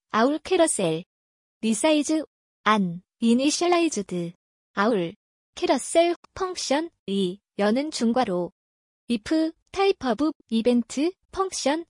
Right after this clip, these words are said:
여는 중괄호. 윈도. 디스패치 이벤트, 뉴 이벤트, 리사이즈, 세미콜론.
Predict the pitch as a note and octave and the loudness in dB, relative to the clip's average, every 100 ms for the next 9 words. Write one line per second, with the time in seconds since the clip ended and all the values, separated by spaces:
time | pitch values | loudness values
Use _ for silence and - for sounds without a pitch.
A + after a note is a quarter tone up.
0 | _ G3+ G3+ C4 D#4 - A#3 B3+ G#3+ F3+ | _ -2 0 0 -2 -2 0 0 0 -4
1 | F3 _ _ _ _ _ - A3+ B3+ E3 | -6 _ _ _ _ _ -4 -2 0 0
2 | D3+ F3+ _ _ _ - B3+ - - E4+ | -2 -6 _ _ _ -4 -2 -2 -2 -2
3 | - F4+ A#3+ A#3+ A#3+ - C4+ E4 F4 - | 0 0 0 2 0 0 0 0 -2 -12
4 | - A#3 C4+ A#3+ A#3+ A#3 - D#4 E4+ - | -4 0 0 2 2 0 0 0 -2 -8
5 | _ B3 A3 C#4 G#3+ F#3 D4 F4+ _ - | _ -4 -2 0 -2 0 0 -2 _ -8
6 | - F#4 F4+ - G4 E4+ F#3+ F3 | 0 2 2 2 4 4 2 -2